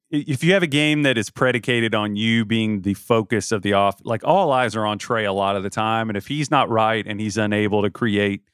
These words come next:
kind of consistent downhill shiftiness and he's not able, I, I don't know if there was some way to shift him into sort of a, a decoy situation where, because Bogdanovich was doing okay. It's just kind of, uh,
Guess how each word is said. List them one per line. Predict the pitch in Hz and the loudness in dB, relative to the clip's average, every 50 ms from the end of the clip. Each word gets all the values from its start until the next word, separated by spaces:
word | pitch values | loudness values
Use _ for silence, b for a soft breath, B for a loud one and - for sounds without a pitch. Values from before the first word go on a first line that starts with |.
| _ _ _ _ _ _ _ | _ _ _ _ _ _ _
kind | - 135 117 113 | -2 0 0 0
of | 101 | 0
consistent | - 110 98 - - - 131 123 - - 123 110 95 | -2 -4 -4 -4 -2 0 0 0 0 -2 -4 -4 0
downhill | 107 117 113 113 113 107 110 117 110 | 2 2 4 4 2 2 2 0 0
shiftiness | 101 - - - 127 123 - 123 123 117 117 113 113 107 - - | 0 -2 -2 -2 -2 -2 0 -2 0 0 2 0 0 0 -2 -4
and | 104 95 | -4 -4
he's | 92 87 101 | -4 -4 0
not | 113 113 113 113 113 | 2 2 4 4 2
able, | 113 110 104 104 98 - b b b b b b b b - | 2 0 0 -2 -4 -6 b b b b b b b b -12
I, | - - - _ 90 _ - | -12 -12 -12 _ _ _ -2
I | - 160 | 0 2
don't | 156 151 131 | 4 4 4
know | 127 123 | 4 2
if | 123 113 | 2 0
there | - 139 131 123 | 0 -2 -2 -2
was | 120 - | -2 -2
some | - 143 127 127 | -2 -2 0 2
way | 123 123 123 123 | 2 2 2 0
to | 113 | -2
shift | 101 - - - 123 - - | -4 -4 -2 -2 -4 -2 -2
him | 131 123 120 | -2 0 0
into | 120 117 110 - - | 0 0 -2 -4 -6
sort | 98 - - 117 117 110 | -6 -2 0 0 0 2
of | 107 101 | 2 2
a, | 101 98 95 92 92 - _ _ _ - | 2 2 2 0 -2 -6 _ _ _ -12
a | 110 | -10
decoy | 92 87 110 117 127 120 - - - 123 120 120 117 | -6 -2 0 0 0 -2 -2 0 0 2 2 2 2
situation | 107 - - 123 - 127 117 117 113 113 113 - - 123 113 110 110 | 0 -2 -4 -4 -2 0 0 2 2 2 0 0 -2 -2 0 0 2
where, | 107 104 104 98 92 B B B B B | 2 2 2 2 0 B B B B B
because | - - 160 151 147 127 117 - _ _ - | 0 2 4 4 4 2 -2 -10 _ _ 0
Bogdanovich | - 165 156 147 226 277 277 262 202 185 - - | 0 2 2 2 0 2 2 2 0 -2 -2 -2
was | 151 123 - | -4 -2 0
doing | 151 143 139 | 0 0 0
okay. | 123 113 - - 147 143 147 147 143 143 143 139 101 | 0 -2 -4 -2 0 0 2 2 2 2 0 0 0
It's | 135 135 - | -2 -4 -4
just | - 143 - - | -4 -6 -4 0
kind | 160 151 147 139 | 0 2 2 2
of, | 131 117 | 2 2
uh, | 120 117 117 113 107 101 | 2 2 2 2 2 0